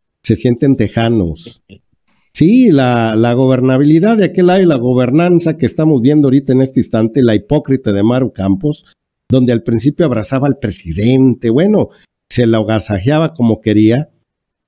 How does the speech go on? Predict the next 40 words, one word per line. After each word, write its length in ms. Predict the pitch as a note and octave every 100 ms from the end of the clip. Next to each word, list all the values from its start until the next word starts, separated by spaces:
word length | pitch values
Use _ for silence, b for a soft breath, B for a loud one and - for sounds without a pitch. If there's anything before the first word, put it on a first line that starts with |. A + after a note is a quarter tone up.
| _ -
y 80 | A#2+
de 100 | B2
momento 460 | B2 A#2+ C#3+ D#3 D#3+
cambió 320 | A#2 G#2+ B2
de 100 | D3
parecer, 540 | C3+ A2 F#2+ A2 B2+
como 220 | - C3 G#2
lo 140 | G#2
hizo 200 | A#2+ C#3+
Javier 340 | B2 G#2+ B2
Corral 320 | - B2 B2 B2+
en 120 | A#2+
sus 160 | G#2
primeros 400 | - G2 G#2+ A2+
tres 260 | - G#2+ -
años. 400 | E2+ F2+ F2 - B B B
Hay 160 | - -
que 100 | D#3
recordar 460 | D3+ C3 G#2 B2
que 140 | - D3
Javier 500 | G#2+ F#2+ G#2 C3 D#3+ b b -
le 160 | A#2+ A2+
creó 240 | G#2+ A2
un 100 | C3+
problema 380 | D#3 C3 C#3 C#3+
muy 160 | C#3 A#2+
grande 360 | A2+ B2+ D3+
con 160 | B2+ A2
la 80 | G2
situación 480 | G#2+ G2 - B2+
del 180 | D3+ B2+
agua, 300 | A2 A#2+ D3+
que 120 | A2
no 140 | G#2 A#2+
querían 320 | D3 C3+ C3
dar, 280 | B2 B2+ C3 b b _ -
eh, 680 | A2+ G#2+ G#2 G2+ G2 F#2+
el, 240 | F#2+ F#2 G#2
el 200 | G#2+ A2+
agua, 720 | B2+ B2+ C#3+ C3 A2 F#2+